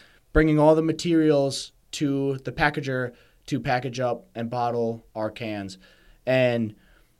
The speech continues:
we had production set up, like, in place with the packager on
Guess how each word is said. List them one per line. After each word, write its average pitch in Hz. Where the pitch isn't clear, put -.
we 143
had 156
production 170
set 160
up, -
like, 123
in 190
place 175
with 165
the 165
packager 131
on 127